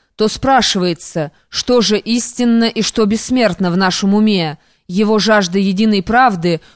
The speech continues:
коей в Евангелии обещается насыщение, или его антиномизм, дробящий откровение этой правды на несогласные, враждующие между собой осколки.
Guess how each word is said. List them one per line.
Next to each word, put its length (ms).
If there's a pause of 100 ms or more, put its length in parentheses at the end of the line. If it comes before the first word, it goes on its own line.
коей 400
в 60
Евангелии 640
обещается 680
насыщение, 1000 (300)
или 220
его 400
антиномизм, 880 (240)
дробящий 680
откровение 640
этой 160
правды 580 (200)
на 60
несогласные, 920
враждующие 840
между 260
собой 380
осколки. 800